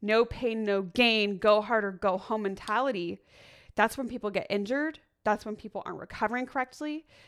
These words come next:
That's when people, again, are causing more damage that they, than they can recover from,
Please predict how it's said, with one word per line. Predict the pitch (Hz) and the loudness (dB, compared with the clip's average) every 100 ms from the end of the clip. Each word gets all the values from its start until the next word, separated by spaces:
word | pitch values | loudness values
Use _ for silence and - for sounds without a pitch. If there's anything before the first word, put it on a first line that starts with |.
| - | 0
That's | 208 202 | 2 2
when | 214 | -2
people, | 214 220 202 | -8 -6 -6
again, | 190 233 262 208 | 4 6 8 6
are | 185 - | 2 -6
causing | - 208 196 | -4 -2 -2
more | 196 196 214 | 0 2 2
damage | 202 196 190 185 185 - - _ _ | 2 2 2 0 -2 -4 -16 _ _
that | 202 196 | -2 0
they, | 190 | 0
than | 190 180 190 | 0 0 0
they | 185 | -2
can | - 185 | -4 -4
recover | 185 - 302 339 | -6 0 0 0
from, | - 190 180 196 | -2 -4 -4 -8